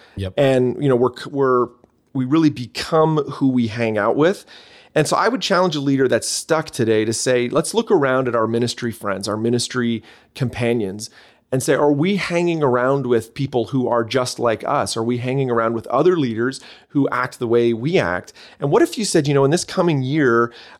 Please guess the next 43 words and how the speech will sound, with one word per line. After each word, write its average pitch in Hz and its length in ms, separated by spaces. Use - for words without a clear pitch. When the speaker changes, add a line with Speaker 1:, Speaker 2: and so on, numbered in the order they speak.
Speaker 2:
um, 117 440
we're, 139 300
I'm 147 140
gonna 165 120
change 170 400
some 110 140
of 104 60
those 104 180
relationships. 120 560
I 135 60
know 156 240
there's 139 240
that 127 180
guy 139 220
across 139 360
town 127 380
or 113 80
that 107 160
woman 139 220
across 135 260
town 117 260
that 98 140
leads 123 240
that 113 160
great 127 260
ministry, 110 600
Speaker 1:
Mm. 90 360
Speaker 2:
and 143 140
I 180 60
have 196 160
a 139 40
tangential 143 560
relationship 165 520
with 143 160
them, 131 180
but 120 160
not 139 180
a, 104 140
not 170 160
a 127 40
hu-, - 280
great 160 240
relationship. 107 520